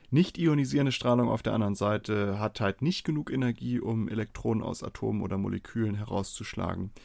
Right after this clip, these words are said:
Ist also ein bisschen schwächer. Und Beispiel dafür ist dann, sind Radiostrahlung, Mikrowellen, Infrarot, Licht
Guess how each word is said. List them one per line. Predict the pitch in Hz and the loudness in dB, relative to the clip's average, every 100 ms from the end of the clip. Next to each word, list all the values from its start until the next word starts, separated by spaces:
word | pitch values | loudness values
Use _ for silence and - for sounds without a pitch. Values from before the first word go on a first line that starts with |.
| - - | -20 -16
Ist | - | -6
also | 98 101 | -4 -2
ein | |
bisschen | 98 - 104 | -6 -6 -6
schwächer. | - 110 117 107 - | 0 2 2 0 0
Und | 117 104 - | -2 -2 -2
Beispiel | - 113 - 120 | 0 0 0 -6
dafür | - 110 107 - 113 - | 0 0 0 0 0 -2
ist | 113 - - | -6 -6 -2
dann, | 98 98 | 0 0
sind | 104 - - | -4 -6 -2
Radiostrahlung, | 110 113 110 - 104 98 98 98 | 0 2 0 -2 -2 0 0 0
Mikrowellen, | 110 - 104 98 95 95 | -2 -2 -2 -2 -2 -2
Infrarot, | 82 113 - 101 - 107 101 - | -2 -4 -4 -10 -6 -6 -8 -4
Licht | 117 - - | -4 -4 -12